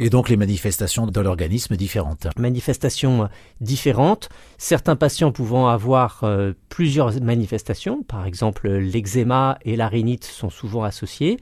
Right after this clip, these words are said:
Speaker 2: Et puis, euh, d'autres patients n'ayant qu'un seul type d'allergie, euh, dans leur existence.
Speaker 1: En ce qui concerne l'allergie, puisque maintenant on a une définition précise, euh, grâce à vous, euh, professeur Magnan, est-ce qu'on peut être allergique à tout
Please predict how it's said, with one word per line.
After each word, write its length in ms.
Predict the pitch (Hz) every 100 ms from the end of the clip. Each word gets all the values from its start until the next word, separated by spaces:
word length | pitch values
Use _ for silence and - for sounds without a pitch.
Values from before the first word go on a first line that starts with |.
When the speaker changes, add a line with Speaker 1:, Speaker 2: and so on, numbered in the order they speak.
| - - -
Speaker 2:
Et 100 | 117
puis, 320 | 98 - 156 143
euh, 220 | 104 98
d'autres 340 | 87 131 -
patients 500 | 110 92 - 117 143
n'ayant 360 | 113 95 107 120
qu'un 320 | 110 - 113
seul 240 | 107 107 95
type 240 | - 107
d'allergie, 560 | 104 101 101 - 127 113
euh, 120 | 92
dans 140 | 101
leur 140 | 98 98
existence. 580 | 92 104 - 95 - _ - - - - -
Speaker 1:
En 120 | 131
ce 60 | -
qui 80 | 156
concerne 480 | 139 127 151 139
l'allergie, 500 | 101 95 110 104 151
puisque 220 | 160 - 107
maintenant 320 | 98 - 123
on 80 | 104
a 60 |
une 80 | 92
définition 500 | 95 90 98 92 123
précise, 540 | 107 101 - 135 110 95
euh, 160 | 90
grâce 260 | 85 90 -
à 60 |
vous, 180 | 117 165
euh, 60 | 131
professeur 400 | 123 113 - 110
Magnan, 340 | 107 117 160 -
est-ce 160 | 113
qu'on 80 | -
peut 100 | 131
être 80 | 147
allergique 400 | 139 110 107 151
à 60 | 90
tout 200 | -